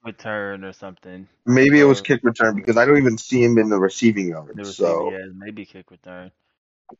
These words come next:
Speaker 2: So he, he was definitely, uh, he was definitely there, but probably just kick return.
Speaker 1: Ooh, H D got Mike Evans?
Speaker 2: Yeah, he,
Speaker 1: Okay,
Speaker 2: 'cause,
Speaker 1: okay.
Speaker 2: um, uh, Bacon didn't log on,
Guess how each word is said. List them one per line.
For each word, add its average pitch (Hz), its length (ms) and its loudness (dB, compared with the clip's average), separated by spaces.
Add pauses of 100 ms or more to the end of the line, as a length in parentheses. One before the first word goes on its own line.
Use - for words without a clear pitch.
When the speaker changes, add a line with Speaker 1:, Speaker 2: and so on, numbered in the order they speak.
(240)
Speaker 2:
So 92 360 2
he, 123 460 2
he 123 160 -6
was 123 240 -6
definitely, 127 600 0
uh, 117 320 4
he 113 200 2
was 131 120 -4
definitely 165 460 4
there, 135 480 4
but 107 340 2 (280)
probably 110 300 2
just 107 240 -2
kick - 220 0
return. - 300 -14 (140)
Speaker 1:
Ooh, 165 240 -10
H 147 140 -8
D 156 160 -12
got 175 160 -8
Mike 151 220 -10
Evans? 226 360 -12 (1040)
Speaker 2:
Yeah, 147 220 4
he, 135 400 2 (520)
Speaker 1:
Okay, - 220 -10
Speaker 2:
'cause, 127 320 0
Speaker 1:
okay. 110 80 -6
Speaker 2:
um, 110 760 2 (520)
uh, - 160 2
Bacon 147 380 2
didn't 135 260 4
log 117 400 2
on, 104 380 0